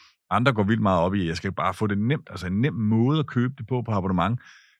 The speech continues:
Find ud af, hvor, altså, hvor kan du ligesom presse ind henne med din value proposition, med dit kernebudskab, som gør, at du har en større sandsynlighed for at vinde kunden end dine konkurrenter, så du har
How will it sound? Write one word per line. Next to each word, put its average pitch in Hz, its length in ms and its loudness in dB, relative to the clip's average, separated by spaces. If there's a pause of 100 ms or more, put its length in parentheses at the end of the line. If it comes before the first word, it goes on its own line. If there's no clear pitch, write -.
(120)
Find 147 140 6
ud 170 100 4
af, 143 120 4
hvor, 127 300 0
altså, 110 240 -4 (260)
hvor 147 160 4
kan 135 160 -2
du 147 140 0
ligesom 147 380 0 (400)
presse 120 420 0
ind 139 100 0
henne 113 260 2
med 113 100 2
din 110 240 0
value 101 220 0
proposition, 90 540 -4
med 95 100 -2
dit 113 180 -4
kernebudskab, 101 800 -4 (400)
som 120 180 0
gør, 101 180 4
at 110 120 -2
du 120 60 -2
har 107 180 0
en 101 80 -2
større 123 400 2
sandsynlighed 107 500 0
for 104 140 0
at 90 80 0
vinde 95 220 2
kunden 98 440 0
end 95 80 -2
dine 92 140 0
konkurrenter, 92 460 0 (800)
så - 120 2
du 104 100 0
har 107 320 2